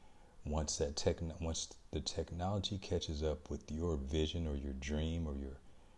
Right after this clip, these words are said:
uh, just your idea, that m-, you might be in the wrong era. So there's time,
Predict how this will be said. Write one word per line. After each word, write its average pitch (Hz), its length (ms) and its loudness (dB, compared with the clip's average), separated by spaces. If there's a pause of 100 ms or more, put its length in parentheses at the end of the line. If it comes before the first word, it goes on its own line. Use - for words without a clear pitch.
(160)
uh, 69 260 -4 (760)
just - 280 2
your 71 140 2
idea, 73 480 4
that 80 240 2
m-, 73 180 -4 (760)
you 87 100 6
might 90 240 8
be 82 80 6
in 78 80 4
the 73 80 2
wrong 76 300 4
era. 78 260 4 (440)
So 71 420 2 (1200)
there's 95 280 4
time, 101 400 0